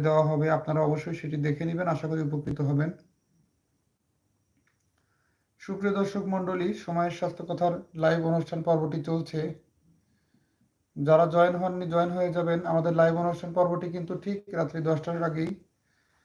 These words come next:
দশটার পর থেকে শুরু হয় বাংলাদেশ সময়, এবং ভারতীয় সময় ঠিক রাত্রি সাড়ে নটা থেকেই শুরু হয়। তাই কালক্ষেপণ কিংবা বিড়ম্বনা না করে যারা সাবস্ক্রাইব করেননি, অবশ্যই সাবস্ক্রাইব করে ফেলবেন।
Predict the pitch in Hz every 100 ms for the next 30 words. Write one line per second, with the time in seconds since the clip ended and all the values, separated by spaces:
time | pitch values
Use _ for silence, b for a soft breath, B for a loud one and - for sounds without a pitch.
0 | _ _ _ _ - 151 170 165 180 185
1 | 180 180 185 185 180 175 170 170 170 170
2 | 175 175 185 185 b b b b - 151
3 | 165 196 175 190 180 180 151 - _ 165
4 | 165 165 165 165 165 175 170 180 185 156
5 | 156 160 160 160 156 160 151 180 185 185
6 | 175 165 156 165 165 170 170 160 151 151
7 | 208 b b b b b b - 143 156
8 | 165 170 165 - 185 185 - 190 190 180
9 | 180 190 185 175 170 - 170 - 175 170
10 | 175 165 160